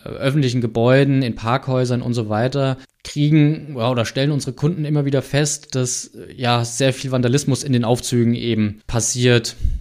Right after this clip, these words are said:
Und das äußert sich dann eben, dass entweder Aufkleber überall hingeklebt sind, das ist noch das Geringste. Teilweise werden die, äh, Spiegel zerschlagen, es wird,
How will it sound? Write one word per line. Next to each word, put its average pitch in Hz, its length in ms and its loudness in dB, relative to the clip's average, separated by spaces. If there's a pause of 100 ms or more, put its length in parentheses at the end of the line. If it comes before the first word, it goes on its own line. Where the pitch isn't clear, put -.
(200)
Und 120 220 0
das - 180 -2
äußert 127 300 2
sich 127 160 -2
dann 123 160 0
eben, 120 500 2
dass 113 480 -4
entweder 117 560 0 (320)
Aufkleber 123 800 2
überall 120 360 -4
hingeklebt 120 460 -2
sind, 117 140 -2
das 113 60 0
ist 107 60 -4
noch 113 120 0
das - 280 -8
Geringste. 123 600 0 (640)
Teilweise 117 600 2
werden 113 440 0
die, 110 400 -2
äh, - 260 -10
Spiegel 143 480 2
zerschlagen, 123 1120 2
es - 360 -6
wird, 123 720 0